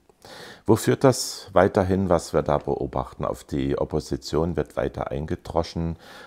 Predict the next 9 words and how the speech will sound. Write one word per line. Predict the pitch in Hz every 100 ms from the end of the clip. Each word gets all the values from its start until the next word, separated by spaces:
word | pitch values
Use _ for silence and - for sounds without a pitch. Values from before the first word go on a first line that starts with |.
| -
auf | - -
jegliche | 76 - 76 -
Kritik | 67 71 - 98 -
im | 80 76
Land | 67 73 76 -
auch. | 69 90 90 -
Man | 69
stigmatisiert | 69 - 76 - 64 67 - 80 92 -
Kritiker, | - 80 87 - 80 80